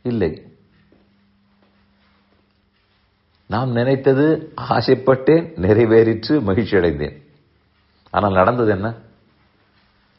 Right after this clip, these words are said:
ஆசைப்பட்டேன் சாப்பிட, விதவிதமாக சாப்பிட, மகிழ்ச்சி அடைந்தேன், அஹ், சாப்பிட்டேன்,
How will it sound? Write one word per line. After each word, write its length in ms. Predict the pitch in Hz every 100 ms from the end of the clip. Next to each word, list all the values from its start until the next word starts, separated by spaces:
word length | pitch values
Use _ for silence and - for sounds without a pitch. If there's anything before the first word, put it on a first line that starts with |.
| _ _ _ _ _ _ _ _ _
ஆசைப்பட்டேன் 1000 | - 110 120 131 123 127 143 156 - -
சாப்பிட, 600 | - 87 82 85 82 - - _ _ -
விதவிதமாக 580 | 85 90 90 92 95
சாப்பிட, 640 | 87 80 - 82 - - - _ _ _ _ _ _ _ _ _ _ _ _ _ _ _ -
மகிழ்ச்சி 380 | 120 135 -
அடைந்தேன், 720 | 135 127 123 135 151 156 - -
அஹ், 320 | 110 92 73 - _ -
சாப்பிட்டேன், 680 | 135 147 160 139 143 147 -